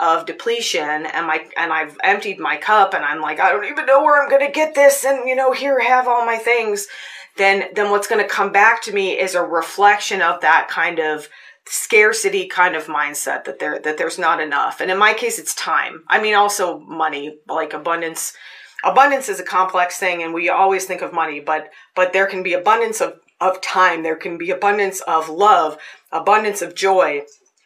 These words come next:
One of the things, I can't remember the last time I did something just for fun, 'cause I just don't have the time for it. And I love what I do.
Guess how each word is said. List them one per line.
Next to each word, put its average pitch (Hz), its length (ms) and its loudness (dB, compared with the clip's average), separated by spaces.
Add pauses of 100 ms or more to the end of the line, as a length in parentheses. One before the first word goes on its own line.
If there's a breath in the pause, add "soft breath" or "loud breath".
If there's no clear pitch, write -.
(200)
One 202 180 0
of 226 80 0
the 208 100 2
things, 190 460 0 (340 loud breath)
I 233 140 4
can't 262 320 0
remember 220 340 2
the 180 120 0
last 185 340 4
time 190 140 -2
I 156 100 0
did 180 220 -4
something 165 340 -6
just 156 260 -4
for 170 140 -4
fun, - 420 -6 (540 loud breath)
'cause 220 200 0
I 180 100 2
just 220 280 0
don't 285 200 0
have 180 240 2
the 170 40 -4
time 226 300 0
for 160 180 2
it. - 140 -6
And 190 140 2
I 196 80 4
love 190 340 4
what 220 120 0
I 165 140 4
do. 175 440 -4